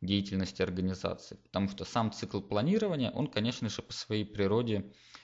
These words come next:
итеративный. Мы сначала делаем некие предположения, а, смотрим, сможем ли мы достичь с помощью этих предположений требуемых результатов,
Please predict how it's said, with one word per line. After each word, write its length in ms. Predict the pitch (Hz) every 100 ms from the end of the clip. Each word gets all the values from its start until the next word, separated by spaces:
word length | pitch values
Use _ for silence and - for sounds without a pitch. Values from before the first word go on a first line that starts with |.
| _
итеративный. 800 | - - 104 101 110 92 85 - - _
Мы 80 | 110
сначала 460 | 104 107 - 110 101
делаем 400 | 98 104 101 98
некие 480 | 101 - 95 87 87 - _
предположения, 1040 | - 92 - 95 95 101 147 214 214 185 - - - - - -
а, 600 | 95 95 98 92 - - -
смотрим, 680 | - 120 120 - 98 90 - - _
сможем 520 | - - 110 120 113 101
ли 80 |
мы 140 | 101 101
достичь 420 | 98 95 104 95
с 40 |
помощью 480 | - 101 98 - 98
этих 300 | 101 98 98
предположений 1000 | - 98 - 98 98 95 101 92 90 - - _ _ _ _ _ _ _ - -
требуемых 600 | 110 101 101 98 95 -
результатов, 640 | 98 101 101 190 - -